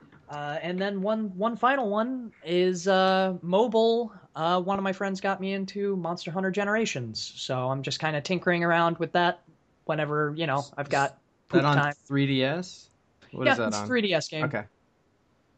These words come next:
Speaker 1: Fun. Uh, not much to say other than the fact that it's just more Monster Hunter.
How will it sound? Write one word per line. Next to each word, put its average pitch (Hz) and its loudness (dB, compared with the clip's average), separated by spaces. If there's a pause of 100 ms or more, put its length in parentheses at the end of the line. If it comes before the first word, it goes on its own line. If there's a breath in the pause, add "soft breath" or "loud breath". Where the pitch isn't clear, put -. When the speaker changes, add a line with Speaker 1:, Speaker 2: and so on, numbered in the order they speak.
(500 loud breath)
Speaker 1:
Fun. 233 4
Uh, 165 0
not 233 0
much 226 -2
to - -10
say 175 2
other 156 0
than 147 -6
the 143 -10
fact 143 -6
that 139 -8
it's 135 -12 (160)
just - -14
more 131 -6
Monster 170 -2
Hunter. 135 -6